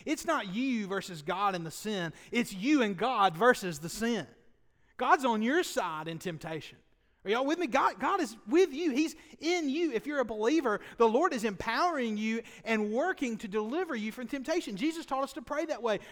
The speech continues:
"God, deliver us from evil. Lead us not into temptation,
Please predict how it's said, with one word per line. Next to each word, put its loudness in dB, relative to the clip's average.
"God, -2
deliver 0
us -8
from -10
evil. -12
Lead -2
us -4
not -6
into -10
temptation, -12